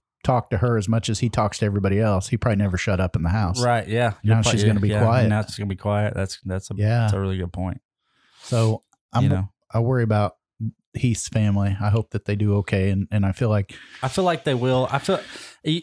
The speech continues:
Speaker 2: I know that there's no amount of time to prep, but if anybody had the best goodbye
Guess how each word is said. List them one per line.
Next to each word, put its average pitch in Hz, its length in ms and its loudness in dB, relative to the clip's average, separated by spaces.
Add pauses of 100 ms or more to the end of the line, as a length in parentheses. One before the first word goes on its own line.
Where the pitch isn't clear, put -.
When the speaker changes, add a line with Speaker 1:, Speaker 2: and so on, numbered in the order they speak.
Speaker 2:
I 156 300 0
know 175 180 0
that 151 160 -4
there's 139 220 0
no 135 280 2
amount 131 300 0
of 120 100 -4
time 120 540 0 (680)
to 117 80 -2
prep, 117 500 0 (880)
but 127 140 0
if 127 220 0
anybody 131 840 0 (560)
had 107 600 0 (180)
the 110 180 0
best 117 680 -2
goodbye 92 720 0